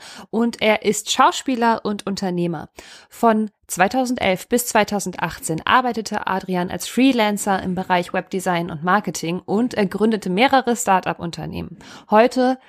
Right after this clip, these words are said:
sprechen wir beson-, im Besonderen über eins, nämlich über den Yummy Bus. Und nur um einmal ganz kurz eine Einführung zu geben, was das eigentlich ist.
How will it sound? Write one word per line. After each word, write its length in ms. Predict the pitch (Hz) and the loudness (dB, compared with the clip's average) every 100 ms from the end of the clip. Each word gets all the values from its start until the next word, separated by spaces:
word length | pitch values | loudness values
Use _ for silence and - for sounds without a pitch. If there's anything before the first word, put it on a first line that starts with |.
| - | -20
sprechen 400 | - - 226 220 | -16 -2 -2 0
wir 80 | 220 | 0
beson-, 340 | 208 214 214 214 | 0 -2 -2 -2
im 180 | 208 202 | -4 -2
Besonderen 440 | 202 226 208 202 | 0 0 0 -4
über 280 | 185 190 190 | -2 0 2
eins, 580 | 202 214 202 294 - 202 | 4 6 4 2 -2 0
nämlich 280 | 190 190 | 2 2
über 120 | - 175 | -2 -2
den 180 | 175 - | -2 0
Yummy 360 | 196 226 202 | 2 2 2
Bus. 500 | 151 151 277 - - _ _ _ _ _ _ - - | 0 -2 -2 -4 -10 _ _ _ _ _ _ -12 -6
Und 120 | 196 | 0
nur 200 | 214 233 | 4 4
um 120 | 196 | 2
einmal 280 | - 208 208 | 2 2 4
ganz 240 | 202 208 | 2 0
kurz 520 | - 240 254 - - - _ | 2 2 4 -2 -8 -12 _
eine 560 | - 185 185 180 180 - | 0 0 0 -2 -2 0
Einführung 480 | 226 - 226 196 | 0 2 0 -2
zu 100 | - | -4
geben, 440 | 185 190 190 190 185 - | 0 0 0 -4 -4 -2
was 220 | 180 - | -2 -2
das 160 | 180 - | -8 -4
eigentlich 300 | 170 165 - | -6 -6 -6
ist. 340 | 294 - - | -4 -4 -8